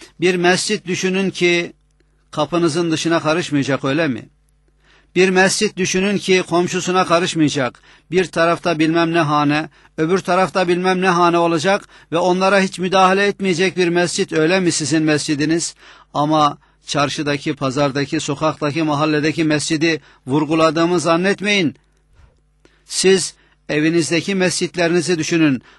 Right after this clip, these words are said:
Hani minicik, küçücük, seccadeniz kadar mescitleriniz var ya, seri vermiştiniz odanızın, salonunuzun bir kenarına. Ama iyi bilin ki o secdegahınız, o seccadeniz hemen yanı başındakine,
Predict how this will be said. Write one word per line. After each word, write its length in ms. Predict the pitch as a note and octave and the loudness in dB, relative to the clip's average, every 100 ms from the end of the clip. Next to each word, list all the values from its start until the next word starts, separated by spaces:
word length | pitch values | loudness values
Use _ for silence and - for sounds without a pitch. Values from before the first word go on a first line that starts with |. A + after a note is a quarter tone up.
| _ | _
Hani 460 | - E3 D#3+ C#3+ | -2 2 2 2
minicik, 640 | C3 F#3 F#3+ D3+ - C3+ - | 0 0 2 0 0 -4 -4
küçücük, 520 | G3+ - F3 D#3+ D3+ - _ | -6 -4 -2 0 -2 -6 _
seccadeniz 720 | - D#3+ C3+ F3 F3 F3+ G#3 | -4 -4 2 2 2 0 -2
kadar 320 | - F3+ F3+ E3+ | -2 -2 0 0
mescitleriniz 760 | E3+ D3 E3+ E3+ E3+ F3+ D#3 | -2 -2 -6 -4 -2 -2 0
var 140 | F#3 | 0
ya, 280 | D#3+ D#3 D#3 - - | 2 0 -2 -8 -14
seri 380 | - - E3+ G#3 | -8 -4 0 2
vermiştiniz 640 | G3 E3 D#3+ - D#3+ D#3 C3 | 2 2 0 0 0 0 -2
odanızın, 560 | D3+ D#3+ D#3+ C#3 E3+ | -4 0 0 0 0
salonunuzun 680 | D#3 D3+ D#3 D#3+ D#3+ D#3+ E3 | 0 0 2 0 0 -2 -2
bir 140 | D#3 | -2
kenarına. 600 | C3 D#3+ D#3+ D3+ D3+ D#3+ D3 - - _ _ | -2 -2 0 0 0 -2 -4 -16 -20 _ _
Ama 300 | D3 D3+ D3+ | -4 -2 0
iyi 240 | D3 D#3+ | 0 0
bilin 280 | C#3+ C#3+ D#3 | 0 0 0
ki 360 | D3 D3 C#3+ C#3 _ _ - | 0 -2 -2 -4 _ _ -6
o 140 | D#3+ | -4
secdegahınız, 1080 | - C#3+ A#2+ C#3+ B2+ C3+ C3 C3+ C#3 B2+ - - _ | -2 -2 0 -2 0 -2 -2 -2 -2 -4 -10 -18 _
o 140 | F3+ | -2
seccadeniz 880 | - F3+ C#3+ F3+ F3+ E3+ F3 F3+ - - _ | 0 -2 2 2 4 2 0 0 -4 -12 _
hemen 360 | - G3 G#3 G#3 | -4 -2 0 0
yanı 320 | G3 G3 A#3 | 0 0 0
başındakine, 720 | F#3+ D#3+ F3 D#3+ E3 D#3 C#3+ | 0 0 -2 -2 0 0 -2